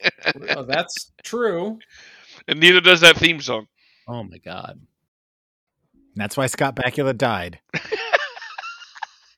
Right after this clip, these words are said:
Speaker 2: He's spinning in his grave as we speak.
Speaker 4: Correct. He never made the leap home, Michael, because of this song.
Speaker 2: Be-, all because of that
Speaker 3: I
Speaker 2: theme
Speaker 3: didn't know
Speaker 2: song.
Speaker 3: Scott Bakula was dead. <laughs> Is he dead?
Speaker 2: For that song, that, that song killed him.
Speaker 4: No.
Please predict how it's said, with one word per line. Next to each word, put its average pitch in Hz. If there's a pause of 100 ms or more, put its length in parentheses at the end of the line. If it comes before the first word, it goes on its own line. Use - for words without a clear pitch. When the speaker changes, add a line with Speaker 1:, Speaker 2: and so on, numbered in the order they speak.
(140)
Speaker 2:
He's 160
spinning 190
in 185
his 175
grave 165
as 143
we 143
speak. - (460)
Speaker 4:
Correct. 139 (760)
He 139
never 147
made 147
the 139
leap 139
home, 127
Michael, 101 (180)
because 123
of 123
this 120
song. 104
Speaker 2:
Be-, 143
all 156
because 151
of 139
that 139
Speaker 3:
I 240
Speaker 2:
theme 139
Speaker 3:
didn't 220
know 160
Speaker 2:
song. 120
Speaker 3:
Scott 107
Bakula 190
was 202 (100)
dead. 160 (160)
<laughs> - (640)
Is 107
he 262
dead? 320 (260)
Speaker 2:
For -
that 131
song, 151
that, 131
that 156
song 185
killed 202
him. 156
Speaker 4:
No. 95